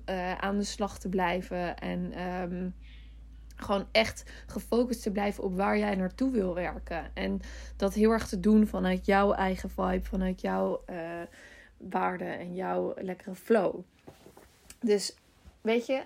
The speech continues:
investeren in jezelf, fantastisch, zeker doen. Eh, maar wat ik bij heel veel ondernemers zie, en, eh, vooral veel ondernemers waar ik mee werk, vooral vrouwelijke ondernemers,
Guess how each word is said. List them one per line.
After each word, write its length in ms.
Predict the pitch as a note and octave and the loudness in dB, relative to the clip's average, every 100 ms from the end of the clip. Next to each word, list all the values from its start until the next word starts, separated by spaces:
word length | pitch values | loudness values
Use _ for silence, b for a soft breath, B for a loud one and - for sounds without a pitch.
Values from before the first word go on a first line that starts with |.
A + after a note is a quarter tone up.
| - | -2
investeren 580 | A#3 A3+ - - B3+ A#3+ | 0 0 -2 -2 2 4
in 120 | A#3 | 4
jezelf, 480 | G#3+ A3 G#3+ A#3+ - | 4 2 0 -2 -8
fantastisch, 920 | - - G#3+ G3+ G#3 - - F3+ - | -6 2 2 4 0 -2 -4 -6 -2
zeker 380 | - A3 G#3+ F#3 | 4 6 4 2
doen. 340 | G#3 E3+ E3 - B B B B | 2 2 -2 -10 B B B B
Eh, 340 | G3 F#3 F#3 | 0 2 2
maar 440 | F#3 G3 A3 B3+ B3+ | 4 4 6 6 4
wat 140 | G3+ | 2
ik 120 | G#3 | 0
bij 140 | G3+ G3 | 2 6
heel 160 | A3+ | 6
veel 140 | B3+ - | 6 0
ondernemers 600 | G3 F#3+ F#3 F3+ F#3 - | 0 0 0 -2 -6 0
zie, 280 | B3 B3+ - | 2 2 -2
en, 320 | - F#3 F3 | -6 -4 -4
eh, 60 | F3 F3+ - | -6 -8 -8
vooral 340 | G#3+ F#3+ F#3+ | -4 -4 -4
veel 180 | - - | -6 -6
ondernemers 600 | F#3 F#3 F#3 F3+ F3+ F3 | -6 -4 -2 -2 -2 -4
waar 140 | - | -6
ik 120 | F#3 | -6
mee 160 | F#3+ F#3 | -4 0
werk, 360 | G#3 A3+ C4 - | 2 2 0 -6
vooral 340 | - - - | -16 -10 -10
vrouwelijke 580 | - - C4 D4 C4 - | -6 2 4 4 2 -2
ondernemers, 800 | B3+ A#3+ A3+ A3 A3 A3 A3 | 2 2 4 4 2 0 -4